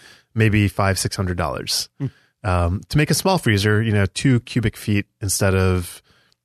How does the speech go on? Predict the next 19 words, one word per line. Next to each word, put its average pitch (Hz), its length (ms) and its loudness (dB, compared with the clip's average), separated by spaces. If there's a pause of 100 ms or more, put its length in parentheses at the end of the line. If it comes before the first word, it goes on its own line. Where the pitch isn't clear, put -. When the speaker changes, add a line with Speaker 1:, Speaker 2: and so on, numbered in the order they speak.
(200)
Speaker 1:
twenty 156 240 0
cubic 87 280 -4
feet, 98 260 -4 (500)
uh, 101 200 2
but 98 140 -8
still 165 160 0
something 135 300 0
that's 107 160 -2
functional, 101 720 0 (160)
portable, 101 720 0
compact, 104 680 -2
serviceable 104 600 -2
by 98 180 0
someone 95 360 -2
who's 95 340 -2 (420)
not 95 520 0
an 95 120 -6
expert 95 480 -4
in 95 300 -4